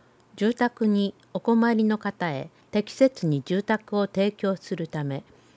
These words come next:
困窮要件を勘案し、入居者選考委員会において入居順位を決定します。対象住宅、市営住宅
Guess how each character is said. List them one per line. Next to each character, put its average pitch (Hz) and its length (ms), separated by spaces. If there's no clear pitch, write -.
困 240 240
窮 240 300
要 226 180
件 151 340
を 131 100
勘 185 360
案 160 200
し、 - 280
入 233 200
居 233 180
者 170 200
選 226 280
考 240 320
委 226 80
員 226 180
会 160 220
に 139 120
お 143 120
い 131 60
て - 300
入 233 240
居 240 220
順 208 440
位 147 60
を 135 260
決 - 180
定 170 160
し - 200
ま 143 120
す。 - 240
対 226 240
象 233 340
住 180 240
宅、 123 400
市 208 300
営 240 160
住 202 240
宅 131 400